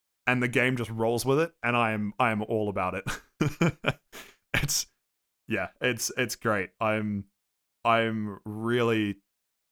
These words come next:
I, I sort of, um, yeah, I'm, I'm coming at this from the I love all Borderlands games anyway. Like, even though I, I really don't like the main story of Borderlands three, I still played that, you know, several hundred hours.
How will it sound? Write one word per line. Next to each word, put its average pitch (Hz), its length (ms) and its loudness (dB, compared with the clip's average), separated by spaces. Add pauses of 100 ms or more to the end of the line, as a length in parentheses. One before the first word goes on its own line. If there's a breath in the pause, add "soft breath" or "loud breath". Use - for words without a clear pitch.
(140)
I, 117 180 4
I 120 80 2
sort 151 220 2
of, 135 240 0 (280)
um, 101 680 0 (580)
yeah, 98 180 0 (400)
I'm, 123 220 2 (100)
I'm 143 140 4
coming 151 180 4
at 131 140 2
this 123 100 2
from 123 220 0
the 117 240 -2
I 120 100 6
love 120 240 2
all 117 160 0
Borderlands 113 480 0
games 107 260 -2
anyway. 113 360 0
Like, 117 200 -2
even 123 200 0
though 117 120 2
I, 107 180 -2 (100)
I 117 120 2
really 107 380 0
don't 110 260 -2
like 107 220 -4
the 113 80 -2
main 104 220 0
story 107 320 -2
of 101 80 -6
Borderlands 104 420 -2
three, 110 380 -4
I 107 80 0
still 110 220 -2
played 110 340 0
that, 90 280 -4
you 101 80 -8
know, 92 120 -8
several 98 320 -4
hundred 92 280 -8
hours. 82 380 -6